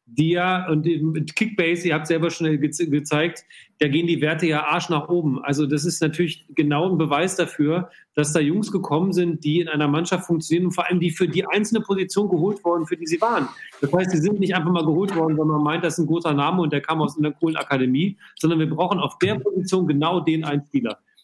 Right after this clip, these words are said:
Und dann muss es ja irgendwas mit diesem Namen zu tun haben. Ich kenne sein Handwerk nicht im Alltag, das könnt ihr vielleicht vorgreifen, aber den Namen hat man schon oft genug gehört und der wird jetzt nicht zufällig bei Dortmund und bei Arsenal gelandet sein. Dass er dann dahin geht,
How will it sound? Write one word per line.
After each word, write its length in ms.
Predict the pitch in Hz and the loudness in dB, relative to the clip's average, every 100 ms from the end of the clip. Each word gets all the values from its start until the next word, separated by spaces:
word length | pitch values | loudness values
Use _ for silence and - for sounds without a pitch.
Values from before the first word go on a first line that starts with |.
| _ _ | _ _
Und 140 | 151 | 0
dann 120 | 165 156 | 2 2
muss 220 | 180 254 | 2 0
es 160 | 233 - | 0 0
ja 80 | 156 | 0
irgendwas 400 | 165 147 143 147 | 0 0 0 -2
mit 120 | 135 | -4
diesem 200 | 127 131 | -2 0
Namen 240 | 120 117 | 0 -2
zu 100 | 117 | -4
tun 300 | - 120 113 | -6 -2 -2
haben. 240 | 107 104 - _ - | -2 -10 -14 _ -6
Ich 180 | 175 156 | -2 0
kenne 280 | 180 196 190 | 2 2 2
sein 180 | 165 160 | 2 2
Handwerk 320 | 185 175 170 | 0 0 0
nicht 160 | 180 | 0
im 140 | 175 147 | 0 0
Alltag, 500 | 165 202 202 214 - - - | 0 0 0 -2 -6 -10 -2
das 200 | 147 160 156 156 | 0 0 0 0
könnt 200 | 160 160 | 0 2
ihr 140 | 170 | 0
vielleicht 480 | 156 160 151 156 139 | -2 -6 -2 0 0
vorgreifen, 540 | 180 175 160 160 175 - - - | -2 0 0 0 -2 -4 -10 -6
aber 300 | - 147 156 | -2 0 0
den 180 | 143 151 | 0 0
Namen 240 | 151 175 | 2 0
hat 140 | 160 160 | 0 0
man 100 | 156 | 0
schon 160 | 156 | 0
oft 160 | 175 - | -4 -2
genug 240 | 151 175 | 0 0
gehört 300 | 180 156 175 | 0 0 0
und 80 | 165 | 0
der 160 | 147 139 | 0 0
wird 120 | 180 | -2
jetzt 120 | 165 | 0
nicht 200 | 180 - | 0 -2
zufällig 520 | - 226 233 156 156 | -2 0 2 0 0
bei 100 | 151 | 0
Dortmund 380 | 135 165 175 151 | 0 0 0 -2
und 40 | 147 | 0
bei 120 | 131 | 0
Arsenal 260 | 143 147 | 0 0
gelandet 380 | 120 117 117 113 | 0 -4 -6 -6
sein. 260 | - 104 101 _ - _ | -4 -4 -6 _ -20 _
Dass 180 | 151 151 | 0 0
er 60 | |
dann 180 | 151 143 | 0 0
dahin 340 | 147 160 190 190 | 0 2 2 2
geht, 380 | 208 233 - | 0 -2 -6